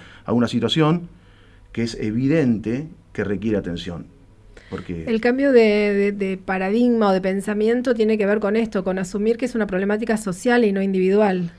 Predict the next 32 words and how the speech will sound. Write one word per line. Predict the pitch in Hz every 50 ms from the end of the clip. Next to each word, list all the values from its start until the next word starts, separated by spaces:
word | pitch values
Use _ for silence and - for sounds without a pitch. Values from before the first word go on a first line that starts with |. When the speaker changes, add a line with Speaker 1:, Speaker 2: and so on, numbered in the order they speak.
| - - - -
Speaker 1:
Pero | - 135 135 123
claro, | 120 143 156 160 156 147 117 92 78 - - - - - - -
eh, | - - 98
pero, | 117 120 - - - - - - -
a | - 117
ver, | 113 - - - - - - - - - - - - - - - - - -
viste | - 143 160 - 151
que | 131 131
siempre | 120 - 151 143 -
también | 123 123 123 131
charlamos | - 123 113 135 147 151 147 -
que | - 123
hay | 120
varios | 127 127 131 120 113
tipos | - 151 - - 113 95
de | 85
suicidas. | - - 87 - 85 85 80 - - - - - - - - - - - - - -
Eh, | - 107 104 104 98 85 -
en | 113 110
los | 107 104
suicidas | 123 120 - 196 190 190
calificados, | - 131 120 120 - 135 127 151 143 123 107 101 98
que | 104
son | 95 - 147 151
aquellos | 135 123 127 151 - 143
que | 120 - 98
transitan | - 110 110 107 - 156 123 127 127 127 117
toda | - 190 185 147
la | 113 104
fase | - 123 117 - - 104
del | 101 95
comportamiento, | 92 98 92 90 98 98 127 135 151 139 123 110 98 92 104 110